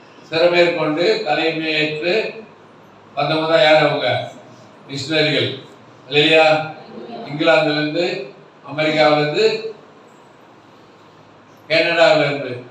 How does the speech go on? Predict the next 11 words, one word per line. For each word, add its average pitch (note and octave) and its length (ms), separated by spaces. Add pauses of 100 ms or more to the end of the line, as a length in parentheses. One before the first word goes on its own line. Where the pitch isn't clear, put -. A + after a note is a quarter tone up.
(120)
கனடாவில F3 800 (500)
வயசான F3 460
தாத்தா D#3+ 440
பாட்டி, C#3+ 460 (1700)
வயசானவங்க, D#3 800
அவங்க D3+ 300
ஸ்கூல் A3 260
பஸ் F3 200
ஓட்டுறாங்க. D3 560 (1400)
ஸ்கூல் G3+ 340
பஸ் E3+ 260